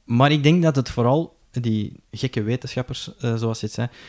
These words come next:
eh, dat is natuurlijk een project dat vooral in de Verenigde Staten, eh, eh,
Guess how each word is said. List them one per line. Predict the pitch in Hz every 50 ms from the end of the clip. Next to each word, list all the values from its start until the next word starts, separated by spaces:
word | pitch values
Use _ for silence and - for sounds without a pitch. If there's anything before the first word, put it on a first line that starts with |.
| - - -
eh, | - - -
dat | 120 120 110
is | 120 113
natuurlijk | - 117 110 - 143 147 135 -
een | -
project | - 110 107 120 127 -
dat | 123 117 -
vooral | - 120 120 123
in | 120 120
de | 113 104
Verenigde | 110 110 113 110 107 104 98 101
Staten, | - - - - 107 107 123 135 - - 147 143 139 135 - - - _ -
eh, | 131 127 127 127 127 123 123 123 123 123 120 120
eh, | -